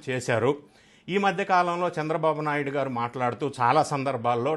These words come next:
టెక్నాలజీ గురించి ఎక్కువ మాట్లాడుతూ ఉన్నారు. ఎప్పటి నుంచి అంతే. ఇప్పుడు రతన్ టాటా ఇన్నోవేషన్ హబ్ ఒకవైపు, క్వాంటమ్ వ్యాలీ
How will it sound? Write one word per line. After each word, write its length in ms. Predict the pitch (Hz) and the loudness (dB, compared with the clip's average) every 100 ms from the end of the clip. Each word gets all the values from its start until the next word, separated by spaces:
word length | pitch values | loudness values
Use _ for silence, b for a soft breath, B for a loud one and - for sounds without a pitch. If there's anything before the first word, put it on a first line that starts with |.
| 151 | -2
టెక్నాలజీ 580 | 170 165 208 190 170 156 | -4 -2 -2 -2 -2 -6
గురించి 320 | 151 147 143 135 | -6 -6 -4 -6
ఎక్కువ 180 | - 127 | -4 -2
మాట్లాడుతూ 440 | 117 113 117 101 120 | -2 -2 -6 -4 -4
ఉన్నారు. 280 | 113 123 165 135 123 | -2 -2 -4 -6 -6
ఎప్పటి 260 | 123 170 170 | -2 -4 -4
నుంచి 240 | 156 151 160 | -6 -4 -6
అంతే. 200 | 110 107 - b b b b | -6 -8 -12 b b b b
ఇప్పుడు 300 | 147 147 156 | -8 -2 0
రతన్ 340 | 131 151 202 202 | 2 0 0 0
టాటా 240 | 185 175 170 | 0 0 -2
ఇన్నోవేషన్ 560 | 156 156 151 143 147 120 | -2 -4 -4 -6 -6 -4
హబ్ 220 | 120 135 147 | -4 -2 -2
ఒకవైపు, 520 | 110 131 120 123 131 127 - b b b b | 0 0 0 0 -2 -6 -8 b b b b
క్వాంటమ్ 580 | 180 240 277 269 240 233 | 4 4 4 2 2 4
వ్యాలీ 360 | 196 175 156 | 6 6 4